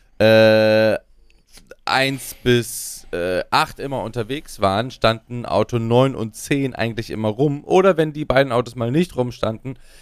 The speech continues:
standen aber dann dafür Auto drei und vier. Und da eben so eine Analyse oder ein, ein, ein, ein Graph, ein Tool, ein irgendwas, was mir dann zeigt, wenn's mir selbst nicht auffällt, weil's, ne, ich meine, bei zehn Autos ist es übersichtlich, wenn ich achtzig Autos has-,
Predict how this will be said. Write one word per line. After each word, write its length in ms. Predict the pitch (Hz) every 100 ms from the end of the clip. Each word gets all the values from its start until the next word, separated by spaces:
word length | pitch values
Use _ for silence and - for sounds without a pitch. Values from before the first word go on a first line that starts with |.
| -
standen 320 | - 147 135
aber 140 | 117 117
dann 220 | 117 117
dafür 340 | 113 - 135
Auto 180 | 107 120
drei 320 | 107 104 113
und 140 | 101 101
vier. 420 | - 156 113 117 - _ _
Und 200 | 110 104
da 180 | 123 147
eben 300 | 143 143 135
so 80 |
eine 160 | 131 123
Analyse 600 | 110 110 107 156 160 143
oder 240 | 113 117 92
ein, 260 | 113 110
ein, 240 | 80 107 98
ein, 260 | 95 104
ein 220 | 76 101
Graph, 480 | 110 120 127 120 110
ein 220 | 80 107
Tool, 380 | - 123 131 127
ein 180 | 85 117
irgendwas, 600 | 113 151 160 135 147 - _ - - _ _ _
was 220 | 117 123 131
mir 120 | 127
dann 220 | 120 117
zeigt, 640 | - 123 113 151 175 - _ _ _
wenn's 320 | - 110 107 -
mir 100 | 95
selbst 320 | 113 123 -
nicht 160 | 101
auffällt, 440 | 98 131 - 147 -
weil's, 320 | 95 - - 58 -
ne, 240 | - 101 131
ich 80 |
meine, 160 | 101 95
bei 120 | 85
zehn 240 | 87 131 120
Autos 220 | 104 98
ist 60 | -
es 60 |
übersichtlich, 540 | - 131 120 123 123 113
wenn 100 | 101
ich 140 | 95
achtzig 320 | - - 110
Autos 180 | 87 98
has-, 240 | 98 -